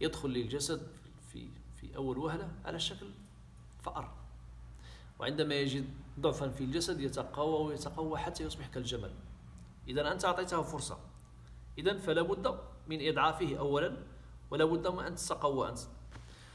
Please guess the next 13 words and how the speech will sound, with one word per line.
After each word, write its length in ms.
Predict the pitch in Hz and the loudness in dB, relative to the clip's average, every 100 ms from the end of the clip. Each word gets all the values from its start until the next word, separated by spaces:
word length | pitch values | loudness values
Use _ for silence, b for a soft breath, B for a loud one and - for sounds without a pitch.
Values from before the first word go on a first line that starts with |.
| B B B | B B B
لأن 200 | - 117 | -6 -4
كما 220 | 123 131 | -2 -2
قال 400 | 123 - 151 127 | 0 4 4 4
أحد 160 | - 113 | -2 -6
الصالحين: 720 | - 123 113 107 147 143 131 - - - - - - - - - B B B B B B B - | -6 -4 -4 -2 0 0 -2 -8 -16 -18 -18 -18 -16 -16 -16 -16 B B B B B B B -2
"السيف 560 | - 170 160 - - | 2 6 6 6 -4
القوي 560 | - 127 - 147 160 - - B B B B B - - - - - - | -6 -4 2 4 6 2 -6 B B B B B -18 -18 -18 -18 -18 -8
لا 140 | 123 | 2
بد 200 | 135 143 | 4 4
له 200 | 135 123 | 4 2
من 200 | 120 120 | 2 0
يد 340 | 127 127 123 120 | 0 0 -2 -2
قوية". 460 | 110 110 110 104 | -4 -2 -4 -6